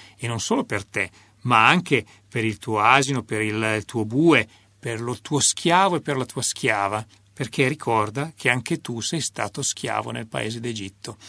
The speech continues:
Ecco, l'esperienza della schiavitù e della liberazione, no, di cui il Signore ti ha fatto dono, deve essere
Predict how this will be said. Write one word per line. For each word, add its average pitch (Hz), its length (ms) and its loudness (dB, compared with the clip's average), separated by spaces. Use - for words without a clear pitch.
Ecco, 131 240 -2
l'esperienza 139 580 0
della 123 200 -2
schiavitù 110 640 -6
e 123 160 -4
della 143 420 4
liberazione, 131 1160 2
no, 123 240 -8
di 110 140 -8
cui 127 340 -2
il 131 100 -4
Signore 131 340 -4
ti - 80 -4
ha 123 60 -4
fatto - 320 -8
dono, 110 420 -6
deve 139 320 2
essere 190 500 4